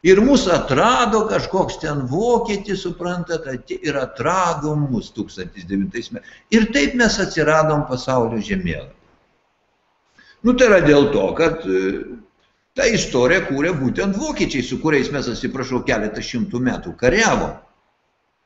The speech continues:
Tai jų interesas bus, buvo parodyti <laughs> tokius, kaip jiems buvo gražu. Ir atkreipkite dėmesį,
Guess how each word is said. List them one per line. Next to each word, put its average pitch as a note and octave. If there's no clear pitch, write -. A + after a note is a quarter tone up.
Tai E3
jų D#3+
interesas B2+
bus, A#2
buvo A2+
parodyti G#2+
<laughs> -
tokius, C3
kaip C#3+
jiems E3
buvo G#2
gražu. G2
Ir D#3+
atkreipkite A3+
dėmesį, D3+